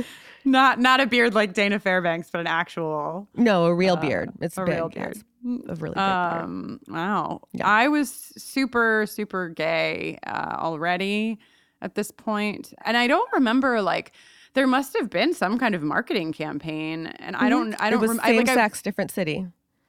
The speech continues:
Speaker 1: Wow. So I don't remember if, like, we saw signs in New York and we were just like, "Fuck yes." Um, because I, I got Showtime for this show, that I know. And it's interesting to me that you said Netflix was around because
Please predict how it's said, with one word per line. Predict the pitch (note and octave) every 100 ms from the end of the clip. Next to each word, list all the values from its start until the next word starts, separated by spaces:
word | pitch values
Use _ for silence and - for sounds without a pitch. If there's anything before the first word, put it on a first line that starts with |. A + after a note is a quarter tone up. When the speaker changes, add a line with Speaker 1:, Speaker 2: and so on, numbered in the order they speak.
| _ _
Speaker 1:
Wow. | A3 A3+ F3 G#3 G#3 F#3+ D#3+ D#3 D3 D3+ _ _ _ _ _ _
So | - D#4
I | B3+ C#4
don't | E4+
remember | F4 D4+ C4 D4 C4+
if, | A#3+ G#3+
like, | F#3+ F#3+ -
we | G3 A3
saw | G#3+ - F#3+ G3 G3+ G3
signs | - F3 F#3 F#3+ F#3+
in | F#3+ F3+
New |
York | D#3+ D3+ D#3 G3+ G3+
and | E3+
we | E3+
were | D#3+
just | D#3+ E3+
like, | D#3 - _
"Fuck | G3 F3 E3+ -
yes." | D#3 G3 E3+ D3+ D#3+ - -
Um, | F3+ F3 E3+
because | A3
I, | A3 G3+ -
I | G#3
got | F#3+ E3+ F3
Showtime | - F3+ E3+ D3+ D3 C#3+ -
for | F#3 D#3+
this | D3 D#3
show, | - - - D#3
that | E3 D#3
I | -
know. | G2 G3+ -
And | - A#3 A#3
it's | B3+ -
interesting | D4+ E4+ C4+
to | B3 A3+
me | G#3+
that | F#3+ -
you | F#3+
said | - F3
Netflix | E3 C4 - A3+ -
was | F3+ D#3
around | D3+ D3+ D3+ D#3+
because | F3+ - F3+ E3+ D#3+